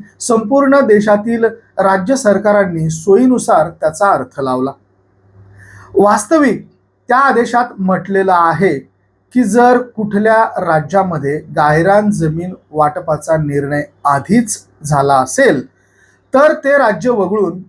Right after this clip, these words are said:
बाकी ठिकाणी बंदी घाला. महाराष्ट्रात हा निर्णय आधीच झालेला होता, पण राज्य सरकारने याकडे साफ दुर्लक्ष केलं आणि गायरान धारकांना नोटिसा बजावल्या.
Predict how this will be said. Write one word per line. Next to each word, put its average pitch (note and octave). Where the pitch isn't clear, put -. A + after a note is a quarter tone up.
बाकी F3+
ठिकाणी G#3
बंदी D3+
घाला. G3
महाराष्ट्रात D4
हा D4
निर्णय C#4+
आधीच G3+
झालेला A#3
होता, A#3+
पण D4+
राज्य G#3+
सरकारने G#3
याकडे G3+
साफ F3+
दुर्लक्ष C#3+
केलं A2
आणि F#3
गायरान F3
धारकांना D#3
नोटिसा C#3+
बजावल्या. A2